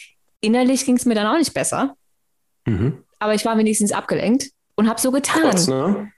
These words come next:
Speaker 1: als hätte ich super Laune.
Speaker 2: Ja, ja.
Speaker 1: Auch emotionale Dissonanz.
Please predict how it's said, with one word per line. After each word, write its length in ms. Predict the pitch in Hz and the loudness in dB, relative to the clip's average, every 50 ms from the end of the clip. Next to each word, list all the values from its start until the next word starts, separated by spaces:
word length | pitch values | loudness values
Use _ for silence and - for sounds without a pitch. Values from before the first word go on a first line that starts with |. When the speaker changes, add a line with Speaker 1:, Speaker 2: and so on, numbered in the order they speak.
| _ - | _ -10
Speaker 1:
als 200 | - 202 190 185 | -6 -4 -2 -2
hätte 180 | - 196 175 175 | -2 0 0 0
ich 80 | 175 - | 0 0
super 240 | 196 170 190 175 | -2 -2 -2 -2
Laune. 360 | 135 131 - - 135 - - - _ _ _ _ _ _ _ _ - | -2 -2 -2 -2 -2 -4 -4 -8 _ _ _ _ _ _ _ _ -8
Speaker 2:
Ja, 260 | 110 120 151 180 180 | -6 -4 -2 -2 -2
ja. 120 | - - - - - - - _ _ _ _ _ _ _ _ _ _ _ _ _ | -4 -6 -8 -12 -18 -20 -20 _ _ _ _ _ _ _ _ _ _ _ _ _
Speaker 1:
Auch 240 | - 196 208 220 220 | -4 -2 -2 -2 -2
emotionale 680 | - - 180 180 165 165 160 151 165 147 - 131 - | -2 0 0 0 0 0 -2 -2 -2 -2 -2 -4 -4
Dissonanz. 640 | - 156 - - - - - - - - - - - | -4 -4 -4 -4 -2 -2 -2 -2 -2 -2 -4 -4 -8